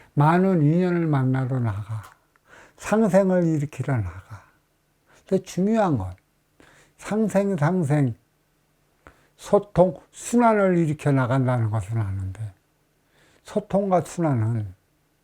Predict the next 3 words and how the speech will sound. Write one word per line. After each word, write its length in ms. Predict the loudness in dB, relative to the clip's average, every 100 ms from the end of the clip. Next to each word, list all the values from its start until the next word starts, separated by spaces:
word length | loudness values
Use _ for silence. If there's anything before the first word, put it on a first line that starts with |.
| _ _ _ _ _ _
사랑이라는 800 | -4 4 4 6 4 4 2 2
사실을 420 | 0 -2 -4 -6
몰라. 400 | -6 -6 -12 -16